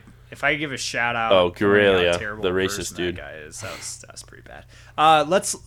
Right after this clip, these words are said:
Speaker 1: <laughs>
Speaker 2: Yeah.
Speaker 1: let's
Speaker 2: I think you might be out here.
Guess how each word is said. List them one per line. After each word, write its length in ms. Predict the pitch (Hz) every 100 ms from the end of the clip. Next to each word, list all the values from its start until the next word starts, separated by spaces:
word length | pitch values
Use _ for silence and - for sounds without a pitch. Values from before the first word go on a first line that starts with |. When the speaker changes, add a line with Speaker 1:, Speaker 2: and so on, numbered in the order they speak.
| - -
Speaker 1:
<laughs> 260 | - -
Speaker 2:
Yeah. 260 | - 87 76 - 233 226 202
Speaker 1:
let's 480 | 131 151 214 - - - - - - - - - - - - - - - - - - - - - - - - - - - - - - - - - - - - - - - - - - _ - - - - - - -
Speaker 2:
I 60 |
think 240 | 101 101 101
you 60 |
might 140 | 95 92
be 120 | 71
out 180 | 80 90
here. 260 | 90 101